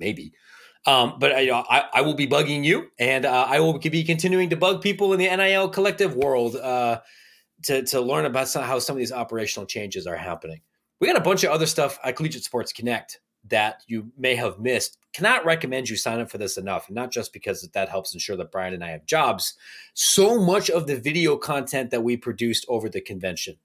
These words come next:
a ton of content, and, and I'm trying to get some more of this into Extra Points this week. You can find it there. Interviews with a ton of athletic directors, with Linda Livingstone, with the head of N C double A compliance, with the head of the medical arm of the N C double A. All,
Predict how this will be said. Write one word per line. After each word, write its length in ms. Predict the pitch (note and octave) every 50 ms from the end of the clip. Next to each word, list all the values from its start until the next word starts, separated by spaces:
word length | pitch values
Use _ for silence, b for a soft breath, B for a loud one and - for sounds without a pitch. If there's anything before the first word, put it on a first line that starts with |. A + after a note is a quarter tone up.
| _ _ _ _ _ _ _ _ B2+
a 320 | B2 B2 B2 A#2+ - - _ _ -
ton 420 | - - A3 A#3+ D3 - G#2+ - _ _ _ _ _ _ _ -
of 100 | A#2 -
content, 460 | - C3+ A2+ G#2+ F#2+ - F#2 E2+ - -
and, 160 | G#2+ G#2+ A#2
and 140 | A#2 A2 A2
I'm 140 | G#2+ A2 G#2
trying 240 | - - D3 C#3+ B2
to 80 | A#2+
get 320 | A2 - C3 B2+ B2 - -
some 160 | - C3 C3
more 140 | C3+ C#3+ C#3
of 80 | A#2+
this 180 | A#2+ A2+ - A#2+
into 120 | G#2+ G#2+
Extra 280 | A2 G#2+ - - - -
Points 180 | A#2 G#2 F2+
this 220 | - G2+ F#2 - -
week. 280 | C3+ B2+ A#2 - B B B B B B B
You 120 | - D#3+ E3
can 120 | E3 E3
find 300 | D#3+ - D3+ C#3+ C#3 A#2+
it 100 | A#2+ A#2
there. 240 | - A#2 G2+ F2 F2+
Interviews 400 | A2+ B2+ C#3+ A#2 A#2 B2+ B2 -
with 80 | A2+ -
a 60 | -
ton 320 | - - - G3+ G#3+ G#3+
of 80 | G3+ F3+
athletic 340 | E3+ E3 E3 D#3+ D#3+ D#3 D#3+
directors, 560 | D#3+ D3 C#3+ C3+ C3+ - C#3 B2+ A#2+ - -
with 160 | G#2+ G2+ -
Linda 260 | D#3 G3+ A3 F#3+ G3
Livingstone, 680 | E3+ D#3+ D#3 C3+ C3+ C3+ - - C#3 C3 B2+ B2 A2+ - -
with 200 | G#2 F#2+ - B B B B B _
the 80 | -
head 180 | - E3+ G#3+ A3
of 120 | G#3+ F3
N 100 | F#3+ F3
C 100 | D#3 F3
double 260 | D#3+ D#3+ D3 D3 D3 C3+
A 80 | C3
compliance, 520 | B2+ B2+ A2+ - B2 A#2 A#2+ A#2+ A2+ - A2
with 80 | G2
the 120 | - G#2+ G#2+
head 180 | C3+ E3+ G3
of 100 | G3 E3+
the 80 | D#3 E3
medical 380 | D3 D3+ C#3+ C3+ B2+ B2 A#2+
arm 160 | A#2+ A#2+ A#2+ A#2
of 80 | A2
the 100 | A2 A2
N 80 | G#2+ G#2
C 140 | - - G#2
double 240 | G#2 F#2 G2+ G2+
A. 80 | G2+ G#2
All, 340 | G2+ C3 F3 G3 F#3+ F#3